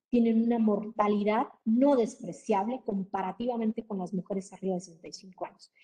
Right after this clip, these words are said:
Entonces, ir resumiendo acá, o sea, primero que nada, la incidencia ha aumentado, ¿no? ¿Esto de qué depende? Bueno, pues por supuesto de muchos factores, incluidos los factores ambientales, porque hay mucho de esto, eh, hoy en, en estudio.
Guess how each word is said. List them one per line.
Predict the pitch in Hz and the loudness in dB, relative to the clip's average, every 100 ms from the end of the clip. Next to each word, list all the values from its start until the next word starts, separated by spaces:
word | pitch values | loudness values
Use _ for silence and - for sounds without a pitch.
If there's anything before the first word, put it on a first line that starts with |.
| - - - | -20 -20 -2
Entonces, | - 214 240 233 - - - _ | 2 4 4 2 -2 -12 -20 _
ir | 254 262 | 2 4
resumiendo | 262 269 277 269 269 294 | 4 2 0 0 0 0
acá, | 285 302 294 - | 0 -4 -6 -8
o | 220 | -10
sea, | 226 170 - _ _ | -8 -8 -12 _ _
primero | 214 214 247 302 | -2 0 0 0
que | 320 | -2
nada, | 320 339 415 - | -2 -4 -4 -2
la | 226 | -2
incidencia | 220 - 226 254 320 359 | -2 -2 0 0 0 -4
ha | |
aumentado, | 285 220 180 - 165 - _ _ _ - | -2 -2 -4 -6 -10 -12 _ _ _ -8
¿no? | 214 - _ - - | -8 -8 _ -20 -2
¿Esto | 240 240 | -2 2
de | 302 277 | 2 2
qué | 277 | 0
depende? | 269 - 277 202 - | -2 -2 -4 -4 -6
Bueno, | - 214 - | -4 -4 -4
pues | - | -10
por | 196 | -10
supuesto | 190 233 233 | -6 -6 -2
de | 277 | 2
muchos | 220 226 254 | 4 2 0
factores, | - - - 233 233 262 - - _ _ | -4 -6 0 4 4 4 0 -16 _ _
incluidos | 240 226 220 220 254 | 0 0 4 4 4
los | 247 | 0
factores | - - 214 214 | -8 -4 -2 -2
ambientales, | 196 185 180 - 277 208 | -4 -2 -2 0 2 0
porque | - 190 196 | -2 -8 -2
hay | 208 | 2
mucho | 226 254 - 196 | 4 2 0 -4
de | 190 | -4
esto, | 196 226 202 - | -4 -4 -4 -2
eh, | 185 - | -2 0
hoy | 202 202 - | 2 2 2
en, | 190 185 | -4 -4
en | 196 180 | -6 -6
estudio. | - 285 330 208 175 | -2 4 4 4 0